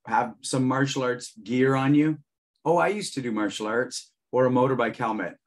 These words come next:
"Oh, I used to ride." And it's like, h-, how's that working out for you? Like, is your life better not riding a motorcycle?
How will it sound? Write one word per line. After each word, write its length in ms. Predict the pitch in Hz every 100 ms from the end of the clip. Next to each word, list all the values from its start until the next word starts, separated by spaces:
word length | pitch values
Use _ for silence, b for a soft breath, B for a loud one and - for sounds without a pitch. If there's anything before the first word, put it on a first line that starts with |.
| _
"Oh, 140 | 160 175
I 120 | 170
used 240 | 202 -
to 80 | 147
ride." 380 | 110 101 101 117 - _ _ _ _ _
And 160 | 147 151
it's 180 | 147 143
like, 380 | 143 131 131 -
h-, 120 | -
how's 260 | - 156 175
that 140 | 185
working 300 | 165 165 165
out 200 | 151 -
for 100 | -
you? 80 | 120
Like, 260 | 104 107 - _ _ _ _ _
is 240 | 135 113 113
your 140 | 143
life 280 | 143 156 147
better 260 | 127 139 156
not 200 | 156 147
riding 300 | 156 165 160
a 40 |
motorcycle? 1000 | 156 160 160 165 170 - 151 - 185 -